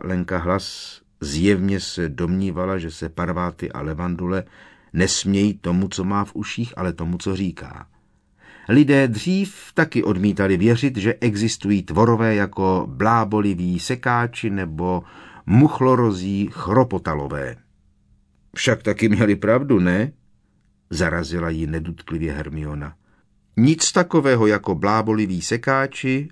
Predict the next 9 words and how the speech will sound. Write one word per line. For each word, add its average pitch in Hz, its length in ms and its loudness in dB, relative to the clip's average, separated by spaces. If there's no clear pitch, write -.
a 95 260 0
muchlorozí 104 920 4
chropotalové 117 800 0
neexistuje." 80 760 -4
Lenka 110 520 4
ji 98 180 -2
sežehla 90 720 -2
opovržlivým 82 840 -4
pohledem 87 640 -4